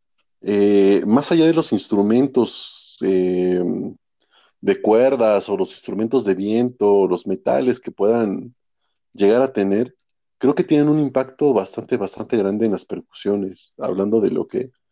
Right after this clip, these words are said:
de lo que comentas, ¿no? O sea, sí son sonidos bastante primitivos el simple golpe, ¿no? Pero siempre ha traído,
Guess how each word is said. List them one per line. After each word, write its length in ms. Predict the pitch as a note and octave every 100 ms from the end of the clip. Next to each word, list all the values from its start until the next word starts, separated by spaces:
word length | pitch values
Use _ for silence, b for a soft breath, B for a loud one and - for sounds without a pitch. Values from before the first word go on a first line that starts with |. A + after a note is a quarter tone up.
| _ _ _
de 100 | -
lo 100 | F#2+ F#2
que 100 | F#2+
comentas, 580 | F#2+ G#2 G#2+ F#2 F2
¿no? 80 | F2
O 640 | A2 B2+ _ _ _ _ -
sea, 120 | G2+
sí 120 | -
son 240 | B2 C#3+ C3+
sonidos 440 | A#2+ B2 C3 A#2
bastante 420 | G2 - A2+ A#2
primitivos 640 | - G2+ F#2 - C3 B2 A2
el 180 | E2+ -
simple 380 | - A2 - G2
golpe, 440 | G2+ G2+ - D#3 -
¿no? 280 | - B2 - _ _ _ _ _ b b _ _
Pero 880 | G#2 G2+ G2+ G2 F#2+ F#2+ F#2+ F#2+ F#2+
siempre 480 | - B2 C3 D#3 D#3
ha 120 | D#3
traído, 1080 | C#3 C3+ C3+ C#3+ C#3+ C3+ G2+ F2 E2 A2